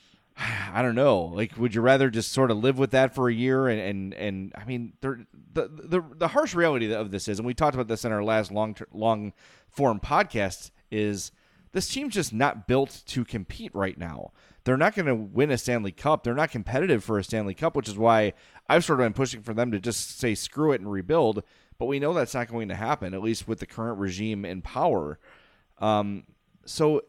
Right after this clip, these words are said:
I don't know. What does it hurt? If Lundqvist sucks, you paid him for a year for three million. Okay. Right? I, I don't know. It's just, it's sort of hard to, to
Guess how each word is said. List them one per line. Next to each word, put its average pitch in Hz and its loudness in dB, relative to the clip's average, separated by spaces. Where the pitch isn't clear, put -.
I - -14
don't 170 -6
know. 151 2
What 160 4
does 175 -2
it 165 -4
hurt? 160 -8
If 156 -4
Lundqvist 143 -2
sucks, - -2
you 117 -4
paid 120 0
him 131 -4
for 127 -2
a 113 0
year 120 -2
for 131 -8
three 131 -4
million. 151 -2
Okay. 147 2
Right? 143 -2
I, 165 2
I - 4
don't 190 0
know. 143 4
It's 107 0
just, - -8
it's 151 2
sort 254 4
of 180 2
hard 175 0
to, 143 -2
to 123 2